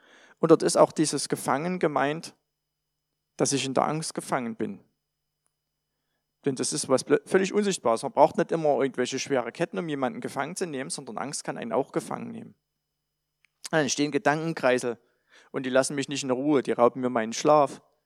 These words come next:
Und wenn ich dann keinen Schlaf habe, bin ich am nächsten Tag nicht in der Lage, meinen Alltag zu bewältigen. Und weil ich meinen Alltag nicht bewältigt habe, kriege ich wieder neue Probleme, die mir das nächste Mal den Schlaf rauben.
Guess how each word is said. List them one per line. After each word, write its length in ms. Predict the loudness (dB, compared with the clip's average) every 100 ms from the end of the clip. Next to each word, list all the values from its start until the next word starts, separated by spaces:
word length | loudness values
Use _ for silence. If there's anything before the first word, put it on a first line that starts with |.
| _ _ _ _ _ _ _ _ -4
Und 180 | 0
wenn 120 | 0 0
ich 100 | -2
dann 160 | -2
keinen 180 | -2 -4
Schlaf 380 | 2 2 4 2
habe, 140 | 0
bin 100 | -2
ich 100 | -4
am 120 | -4
nächsten 320 | -2 -4 -4 -2
Tag 180 | -2 -4
nicht 140 | -10
in 80 | -6
der 80 | -2
Lage, 320 | 0 0 -2
meinen 220 | -4 -2
Alltag 340 | -2 0 -2
zu 100 | -4
bewältigen. 600 | -4 -2 -2 -2 -8 -12 -18 _ _ _ _ _ _
Und 180 | -4 2
weil 120 | 2
ich 100 | 0
meinen 180 | -4 2
Alltag 380 | 2 4 2 0
nicht 160 | -6
bewältigt 480 | -2 0 0 -4 -2
habe, 180 | -2 -2
kriege 200 | -6 -4
ich 100 | -6
wieder 180 | -2 0
neue 240 | 2 0
Probleme, 500 | 0 -2 0 0 0
die 120 | -2
mir 80 | -2
das 140 | -2
nächste 300 | -2 -4 -2
Mal 140 | 0 0
den 160 | -2
Schlaf 320 | -4 -2 -2 -2
rauben. 340 | -4 -4